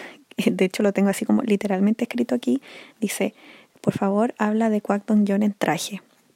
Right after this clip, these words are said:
Por Dios que se ve bien este hombre vestido así, en traje como presidente". Encuentro que su papel es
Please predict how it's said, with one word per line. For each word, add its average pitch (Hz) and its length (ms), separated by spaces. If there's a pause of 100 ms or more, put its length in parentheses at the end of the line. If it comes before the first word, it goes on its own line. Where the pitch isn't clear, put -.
Por 202 240
Dios 202 200
que - 120
se - 120
ve 208 140
bien 208 220
este 226 200
hombre 214 360 (300)
vestido 208 380
así, 220 360
en 220 120
traje 220 380
como 208 200
presidente". 202 680
Encuentro 208 420
que 202 240
su - 180
papel 202 440 (680)
es 190 120